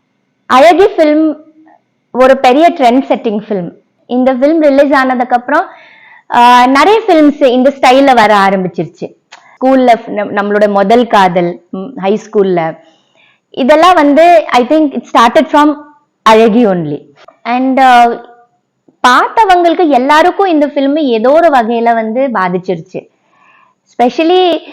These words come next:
என் ஹஸ்பண்ட்க்கு இந்த ஃப-, அழகி ரொம்ப பிடிக்கும். எல்லாருக்கும், என் அப்-, என் அப்பாவுக்கும் வந்து அழகியோட சாங்ஸ் எல்லாம் ரொம்ப பிடிக்கும். என் பப்-, பப்பாவுக்கு ரொம்ப பிடிக்கும். அஹ், ரொம்ப ரசிச்சு அந்த,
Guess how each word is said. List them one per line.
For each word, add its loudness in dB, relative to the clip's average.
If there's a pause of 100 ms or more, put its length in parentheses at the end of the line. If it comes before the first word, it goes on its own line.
(140)
என் 0
ஹஸ்பண்ட்க்கு 0
இந்த 2
ஃப-, -4
அழகி 4
ரொம்ப 2
பிடிக்கும். -4 (440)
எல்லாருக்கும், 0
என் -4
அப்-, -2
என் -4
அப்பாவுக்கும் 0
வந்து -2
அழகியோட -2 (100)
சாங்ஸ் -6
எல்லாம் -6
ரொம்ப -4
பிடிக்கும். -8
என் -12
பப்-, -12
பப்பாவுக்கு -6
ரொம்ப -10
பிடிக்கும். -12 (920)
அஹ், -8
ரொம்ப -2
ரசிச்சு 0
அந்த, -2